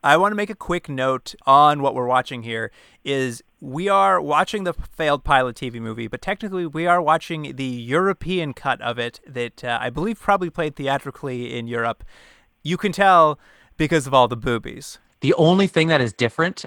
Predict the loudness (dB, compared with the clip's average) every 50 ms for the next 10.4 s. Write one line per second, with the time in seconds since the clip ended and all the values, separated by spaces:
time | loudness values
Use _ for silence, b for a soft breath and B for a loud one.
0 | -8 -6 -4 0 0 0 0 0 -2 -2 -2 -2 -2 -4 -2 -2 -2 -2 -2 -4
1 | -6 -4 -4 -4 -4 -4 -4 -6 -10 -8 -8 -10 -8 -6 -4 -2 0 0 0 -2
2 | b b b b b b -2 -2 -2 0 0 0 0 0 0 0 0 0 2 0
3 | 0 0 0 0 0 0 -2 -4 -4 -4 -6 -4 -6 -4 -2 -2 -2 -2 -2 -6
4 | -10 -12 -6 -2 0 0 0 -2 -4 -12 -8 -4 -4 -4 -4 -6 -10 -16 -20 -10
5 | -4 -2 -2 -2 -2 -4 -4 -2 -2 0 -2 -2 -2 -4 -4 -4 -6 -6 -6 -6
6 | -6 -6 -8 -10 -10 -8 -8 -8 -8 -8 -10 -12 -10 -12 -12 -10 -10 -12 -12 -12
7 | _ _ _ _ _ _ -6 -4 -4 -4 -4 -6 -8 -12 -12 -8 -4 -2 0 0
8 | 0 -2 -4 -4 -6 -6 -6 -4 0 0 2 2 2 2 0 -2 -4 -4 -4 -4
9 | -2 -2 -2 -4 -4 -2 -2 0 0 -2 -2 -4 -6 -6 -6 -6 -6 -8 -10 -10
10 | -8 -8 -6 -6 -6 -6 -8 -10